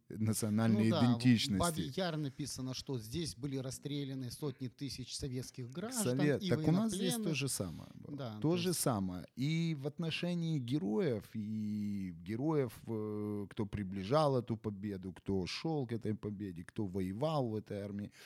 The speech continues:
Speaker 1: тоже оно снижалось. И когда вопрос, вообще еврейский вопрос, э, восставал, эти люди или делались, э, вообще украинцами, или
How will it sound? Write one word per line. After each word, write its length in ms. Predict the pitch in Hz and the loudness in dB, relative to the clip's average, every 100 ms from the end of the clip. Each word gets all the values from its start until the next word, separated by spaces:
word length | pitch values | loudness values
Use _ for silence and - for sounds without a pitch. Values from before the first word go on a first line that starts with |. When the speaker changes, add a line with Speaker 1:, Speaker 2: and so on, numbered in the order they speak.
| - - - | -14 -14 -2
Speaker 1:
тоже 460 | - 190 147 127 - - - | 4 4 6 2 0 -6 -2
оно 320 | 131 160 151 | 2 2 0
снижалось. 560 | - 135 101 80 - | 0 0 0 -4 -6
И 60 | 123 | -8
когда 280 | 170 175 202 | -6 -2 0
вопрос, 640 | 180 156 170 165 143 - - | 0 -4 -4 -2 -2 -4 -6
вообще 420 | 113 131 - 135 | -4 -2 0 0
еврейский 600 | 120 127 131 120 - 110 | 2 2 2 0 0 -4
вопрос, 540 | 110 110 110 101 - 120 | -4 -4 -4 -4 -6 -8
э, 400 | 104 98 95 95 | -6 -4 -6 -6
восставал, 500 | - 135 - 226 233 | -6 -6 -4 -4 -2
эти 220 | 170 143 170 | -2 -2 0
люди 260 | 170 139 | 0 0
или 200 | 139 123 | 2 2
делались, 600 | 117 120 107 95 95 - | 2 2 0 -2 -6 -6
э, 180 | 95 92 | -8 -8
вообще 340 | 87 87 - | -8 -10 -8
украинцами, 1000 | 92 92 - 135 185 175 - 123 113 107 92 92 | -6 -6 -6 -4 -2 -2 -2 -4 -2 -2 -4 -4
или 680 | 95 87 87 87 80 78 - | -4 -6 -8 -8 -8 -10 -12